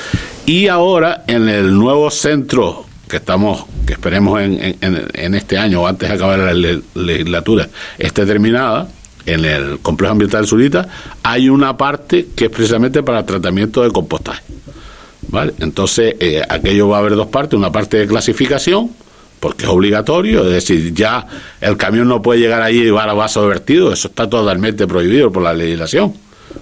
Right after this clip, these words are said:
De hecho, allí, en cierta manera, pues estamos incumpliendo, entre comillas, porque hasta ahora, evidentemente, para no crear un sistema de salud pública, un problema, tenemos que hacerlo, pero es que se, ha habido retraso sustancial. Cuando yo llegué a la, a la dirección general, me encontré,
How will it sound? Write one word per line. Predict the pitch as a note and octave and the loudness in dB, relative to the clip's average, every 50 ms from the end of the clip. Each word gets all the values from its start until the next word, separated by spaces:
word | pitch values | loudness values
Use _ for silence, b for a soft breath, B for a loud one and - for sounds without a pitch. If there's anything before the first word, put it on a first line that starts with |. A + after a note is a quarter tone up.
| B - | B -10
De | - - | -6 -6
hecho, | D#2+ D#2 G#2 F#2+ | -4 -2 0 0
allí, | F2 F#2 G#2 B2 | 2 4 4 4
en | C3 B2+ A2 | 4 4 2
cierta | - - G2 F2+ - F#2+ | 2 0 -2 0 0 0
manera, | F#2+ F#2+ G2 A2 C3+ D3+ | 2 2 2 2 0 0
pues | D#3 A2 F#2+ | 0 -2 -2
estamos | - G2+ G2+ G2+ G2 | 0 0 0 2 2
incumpliendo, | F2+ E2+ - D#2 - G2+ G#2 G#2 G2 F2+ - - | 0 0 -4 -4 0 0 2 2 2 2 0 -2
entre | - - D#2 D2 D2 | -4 -4 -2 -2 -2
comillas, | D#2 D#2+ F#2 G#2 A2 G2+ - | -2 0 2 2 2 2 2
porque | - - - - - A1+ - - | 0 -6 -8 -6 -6 -8 -6 -6
hasta | - - - - - | -6 -8 -6 -4 -2
ahora, | E2 E2+ G2 A2 | -2 0 0 2
evidentemente, | G#2 G2 G2 F#2 F2+ F#2+ F#2 A2+ A#2 D#3 D#3 - B B B B B B | 2 2 2 2 0 0 0 0 0 0 0 -2 B B B B B B
para | F2+ F2 | -2 0
no | F#2 F#2+ F#2 | 0 0 2
crear | E2 F#2+ G2+ | 2 0 0
un | G#2 G2 F2+ | 0 0 0
sistema | - F#2 D2+ - G2+ G2+ G2 | -2 -2 0 0 0 0 0
de | - | 0
salud | G2+ G2 G2+ G2 | 0 0 0 2
pública, | F#2+ A2+ B2+ D3+ F3+ F#3+ F3+ G3+ - - | 2 2 2 2 2 2 2 2 0 2
un | E2+ F2 D#2+ C#2+ - | 2 2 0 0 -2
problema, | - E2 F2 F2+ F#2+ G#2+ B2+ E3 A3 A3 B B B B B | -2 -2 0 2 2 4 2 2 0 -2 B B B B B
tenemos | - F#2+ G#2 G2+ - | -2 0 0 0 0
que | F2+ | 0
hacerlo, | G2 C#3 E3 E3 - | 0 2 2 2 2
pero | E2 C#2 B1+ - - - - | 0 -2 -2 -6 -8 -14 -10
es | - - - | -8 -6 -2
que | - G#2 | -2 -2
se, | - - A#2+ A2+ A#2 B B B B B | 0 0 0 -2 -2 B B B B B
ha | - F#2 | -2 0
habido | G2 A2 A2+ A#2+ A#2 | 2 4 4 4 2
retraso | A2 A2+ G#2 F2+ A2+ B2+ A#2+ - - F#2+ | 2 0 -2 0 0 -2 -2 0 -2 -2
sustancial. | - - - - - G2 - - A2+ G#2+ G2+ - - D3 D#3+ E3 E3 F3 G3+ - B B B B B B B | -2 -2 -4 -2 0 0 0 0 -2 0 0 0 2 2 2 2 2 0 -4 -8 B B B B B B B
Cuando | - F2+ F2+ F2+ | -2 0 2 2
yo | F2+ G2 G#2 G#2+ | 2 2 2 2
llegué | A2 A2 A2 A2 A2+ A#2 A#2 G#2+ | 2 2 2 2 0 0 0 0
a | G2+ G2+ | -2 -2
la, | G2+ G2 F#2+ F#2+ F2 | -2 -2 -2 -2 -4
a | - - - G2 F#2+ | -4 -6 -4 -4 -2
la | F#2 F#2 F#2+ | 0 0 2
dirección | F#2+ F#2 F#2 F2 - G#2+ G2+ | 2 2 2 0 0 0 0
general, | G#2+ G#2 G#2 A2+ B2 A2 - | 0 0 0 0 2 0 0
me | F#2 | 0
encontré, | F2 - F2 E2 D#2+ D#2 F2+ G2 G2+ G#2 G2+ F#2+ F2+ D2 | 0 -2 -4 -6 -6 -4 -2 -2 0 0 0 0 -2 -2